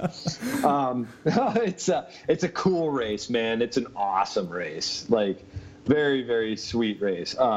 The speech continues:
Speaker 2: I've done it a couple times. I ran the, uh, ran the hundred K and then the hundred miler. But, uh, so, uh, and I was supposed to run the hundred miler this year, have a stress fracture in my right foot,
Speaker 1: Oh.
Speaker 2: actually. So I couldn't, yeah, I had to pull out this year 'cause I wanted to heal it for the Bigfoot.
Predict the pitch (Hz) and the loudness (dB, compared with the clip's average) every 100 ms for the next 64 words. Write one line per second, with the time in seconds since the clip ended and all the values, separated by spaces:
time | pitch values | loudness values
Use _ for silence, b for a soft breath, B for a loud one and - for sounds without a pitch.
0 | 101 117 131 131 127 143 143 147 135 120 | 2 2 2 2 0 0 0 0 0 0
1 | 120 117 - 117 107 107 - 120 117 117 | -2 -2 0 0 0 -2 0 0 2 0
2 | 113 107 104 101 98 95 104 120 110 123 | 2 2 2 2 0 2 2 2 0 2
3 | 139 131 - 135 117 113 110 107 101 98 | 2 0 2 2 2 2 0 -2 -2 0
4 | 101 110 104 113 110 98 90 98 95 110 | 0 0 2 2 2 0 0 -2 0 0
5 | 95 - B B B B B B - 139 | 0 -4 B B B B B B 2 4
6 | 131 123 117 120 131 127 - 185 165 147 | 4 2 0 0 0 0 2 0 2 0
7 | 143 135 139 131 123 113 107 107 139 139 | 0 0 0 2 2 2 0 2 0 0
8 | 113 104 104 - 117 113 110 - 175 - | 0 0 -4 -2 0 0 -6 -2 -2 0
9 | - 95 95 123 123 120 113 107 110 - | -2 -2 0 0 0 0 0 2 0 0
10 | 151 127 120 117 104 92 - 92 104 104 | -2 0 -2 0 0 -2 0 0 0 2
11 | 107 107 107 120 107 113 107 107 - 113 | 0 0 0 0 2 2 2 0 0 0
12 | 113 107 - 95 - 92 90 B B B | 0 -2 -4 -6 -2 -2 -4 B B B
13 | - 127 123 120 120 104 107 139 123 113 | 2 4 2 0 0 -2 0 0 0 -2
14 | - 104 101 - - 110 - 85 | -2 0 0 0 0 0 0 -6